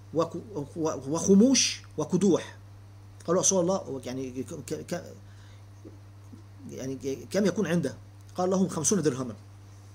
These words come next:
يعني كأن خمسين درهم أو ما يعادلها من الذهب أو الفضة أو تساوي، تساوي أقية. لو عنده الكمية دي من المال وقال: "الناس ادوني"، يبقى، يبقى سأل الناس إلحاف. لذلك الرسول صلى الله عليه وسلم حذر، حذر تحذير شديد.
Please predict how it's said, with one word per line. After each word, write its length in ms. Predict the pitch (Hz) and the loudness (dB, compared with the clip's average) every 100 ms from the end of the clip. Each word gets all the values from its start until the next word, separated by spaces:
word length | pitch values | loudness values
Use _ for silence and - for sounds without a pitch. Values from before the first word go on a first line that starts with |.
| - | -10
يعني 120 | 151 | -8
كأن 200 | 208 247 | -4 -4
خمسين 320 | - 170 226 | -4 -4 -2
درهم 340 | 196 220 220 208 - - 151 | 0 0 -2 -8 -12 -12 -2
أو 120 | 185 | 0
ما 140 | 180 | 0
يعادلها 360 | 175 156 185 170 | 0 0 -2 -2
من 80 | 156 | -4
الذهب 340 | - 180 175 | -4 -4 -4
أو 140 | 170 | -4
الفضة 260 | 147 139 - - - - - - - | -4 -6 -12 -18 -20 -20 -20 -18 -8
أو 100 | 143 | -4
تساوي، 240 | 147 185 | -2 -2
تساوي 200 | 165 214 | 0 0
أقية. 300 | 165 - 131 - - - - - - - - - | -2 -4 -6 -8 -18 -20 -20 -20 -20 -20 -16 -8
لو 120 | 139 | -4
عنده 300 | 190 233 196 - | -2 0 0 -2
الكمية 400 | - 202 220 247 | 0 4 6 6
دي 140 | 190 202 | 6 4
من 80 | 180 | 4
المال 300 | 170 143 117 - - - | 2 0 -2 -10 -16 -4
وقال: 140 | 156 | 0
"الناس 240 | 180 196 170 | 2 2 2
ادوني"، 400 | 160 254 285 - - - - - - - - - - - - - - | 2 2 2 -2 -8 -18 -16 -18 -18 -18 -20 -20 -20 -20 -20 -14 -6
يبقى، 240 | 143 160 | -4 -4
يبقى 120 | 156 | 4
سأل 200 | 139 202 | 4 4
الناس 220 | 160 165 143 | 0 -2 -2
إلحاف. 380 | - 120 - - - - - - - - - - - - - - 131 | -6 -8 -10 -18 -20 -20 -20 -20 -20 -20 -20 -20 -20 -20 -20 -16 -4
لذلك 200 | 277 294 | -4 -2
الرسول 260 | 175 240 | -4 -4
صلى 100 | 233 | -6
الله 100 | - | -4
عليه 100 | 233 | -4
وسلم 120 | 139 | -4
حذر، 120 | 101 165 | -6 -6
حذر 140 | - | -6
تحذير 180 | 123 175 | -4 -4
شديد. 400 | 147 143 135 | -4 -6 -10